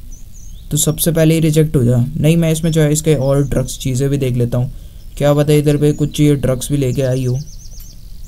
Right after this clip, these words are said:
चलो भाई कुत्ते को मैंने इसके काम पे भेज दिया। और इधर पे कुछ damage भी देख लेता हूँ वैसे इसका। वैसे कुछ damage तो वैसे लग नहीं रहा है। इसका open करके देख लेता है।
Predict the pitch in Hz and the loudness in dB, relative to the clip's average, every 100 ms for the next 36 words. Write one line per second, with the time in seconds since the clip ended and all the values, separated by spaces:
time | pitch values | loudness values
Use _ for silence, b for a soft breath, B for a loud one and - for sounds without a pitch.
0 | - - 139 135 135 139 120 131 135 135 | -10 -6 -2 0 0 -2 -2 -2 0 0
1 | 135 - 131 127 127 127 139 127 123 123 | -2 -4 -6 -2 -2 0 -2 0 0 0
2 | 131 131 123 123 135 143 131 127 123 135 | 2 2 0 0 0 -2 -2 0 2 0
3 | 135 147 127 131 135 143 139 139 127 - | 2 2 2 0 0 0 0 -2 -4 -4
4 | 143 - - - - - - 147 156 170 | -6 -8 -12 -14 -14 -14 -6 -2 0 0
5 | 170 143 131 139 151 160 156 160 151 127 | 0 2 2 2 2 2 2 4 2 4
6 | 151 151 147 131 143 - - 135 123 156 | 6 6 6 2 -2 -4 -4 -2 2 4
7 | 160 156 156 143 131 147 147 - | 6 6 4 2 -2 -2 -4 -6